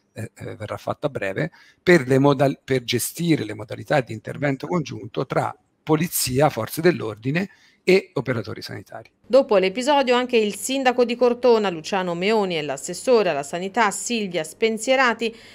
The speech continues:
Speaker 2: hanno espresso solidarietà a tutti i lavoratori dell'ospedale. La denuncia adesso per fatti simili scatta d'ufficio.
Speaker 1: Eh, non ci deve essere più la lesione grave o gravissima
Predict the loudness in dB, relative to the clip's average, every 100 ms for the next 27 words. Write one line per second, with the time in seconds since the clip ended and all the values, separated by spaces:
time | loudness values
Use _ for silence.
0 | -6 0 2 2 0 0 0 0 -2 -2
1 | 2 2 4 2 2 4 2 0 -8 -4
2 | 0 2 2 -2 0 -4 -2 -2 -2 -2
3 | 0 0 0 -2 -14 -16 -16 -2 4 4
4 | 2 -6 -6 -4 -2 -2 -4 -4 -4 -4
5 | -8 -2 -2 0 -6 -6 -10 -12 -14 -12
6 | -10 -4 -4 -2 -4 -4 -4 -6 -4 -8
7 | -10 _ _ _ -16 -6 -4 -2 0 0
8 | 2 0 2 0 2 0 0 -2 -4 -6
9 | -8 -12 -14 -12 -12 -12 -18